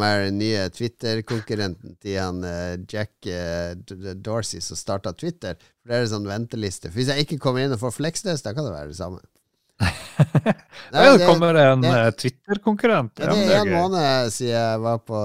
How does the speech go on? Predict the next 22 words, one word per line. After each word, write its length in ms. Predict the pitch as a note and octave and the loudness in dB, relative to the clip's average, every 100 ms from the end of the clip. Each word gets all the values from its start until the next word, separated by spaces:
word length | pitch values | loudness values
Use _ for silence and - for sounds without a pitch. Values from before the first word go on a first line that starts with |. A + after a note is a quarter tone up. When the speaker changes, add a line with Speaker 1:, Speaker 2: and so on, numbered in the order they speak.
| G#2 | -4
Speaker 1:
Twitter 420 | A#2+ A#2+ G2 F#2 F#2 | -6 -8 -8 -8 -6
og 80 | F2+ | -6
Facebook 480 | A2+ A2 - F2 - | -6 -8 -10 -14 -10
nå. 200 | F#2 F#2 _ _ _ _ _ _ - | -8 -8 _ _ _ _ _ _ -6
Og, 760 | B2+ C3 C3 B2+ B2+ B2+ B2+ | 2 4 4 4 2 0 0
Speaker 2:
Mm. 80 | B2 | -2
Speaker 1:
men 240 | C#3 C#3 C#3 A2 - _ D3+ | -2 0 -2 -4 -14 _ -6
jeg, 180 | F3+ F3 | -4 -4
nå 240 | F3 F3+ | -4 -4
føler 260 | F#3 G3+ F3 | 0 2 2
jeg 40 | |
at 100 | C3 | 0
jeg 160 | C3+ B2 | -2 -4
ikke 140 | C3 | -4
går 140 | C3 B2 | -4 -2
glipp 220 | C#3 - | -4 -4
av 80 | A#2 | -4
noe 100 | A#2+ | -4
som 100 | B2+ | -4
helst. 340 | D#3 A#2 - G#2+ | -6 -8 -10 -6
Og 100 | C3 | -2
det, 140 | D#3 | 0